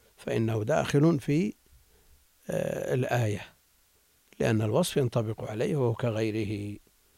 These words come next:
لكن ينبغي أن يلاحظ أن دافع الزكاة إذا كان هذا العامل يعمل عنده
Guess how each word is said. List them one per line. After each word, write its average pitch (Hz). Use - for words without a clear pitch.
لكن 165
ينبغي 147
أن 139
يلاحظ 143
أن 120
دافع 156
الزكاة 120
إذا 120
كان 151
هذا 123
العامل 120
يعمل 143
عنده 113